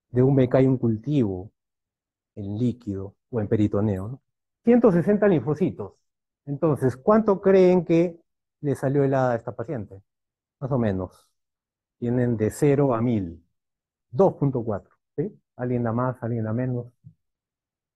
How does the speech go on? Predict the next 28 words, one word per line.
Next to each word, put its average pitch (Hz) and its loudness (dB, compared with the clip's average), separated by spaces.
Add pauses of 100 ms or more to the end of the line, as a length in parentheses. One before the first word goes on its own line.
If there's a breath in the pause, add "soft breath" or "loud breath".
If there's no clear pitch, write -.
(120)
Un 175 -2
número, 160 4
es 170 2
adivinanza 139 2
porque 101 -10
no 110 -4
saben 104 -4
todo, 107 -10
¿no? 139 -10
Aunque 180 0
por 190 2
ahí 233 4
pueden 226 4
inferir 160 2
algo, 131 -2
¿no? 147 -20 (640)
¿Cuánto? 143 -4 (1120)
Cuarenta, 120 2
ya, 101 -4
miren, 104 -6
¿no? 123 -8
Eh, 95 -12 (320)
dos 160 0
punto 165 2
cuatro 160 0
a 113 -2
cuarenta, 107 -6
ya. 104 -12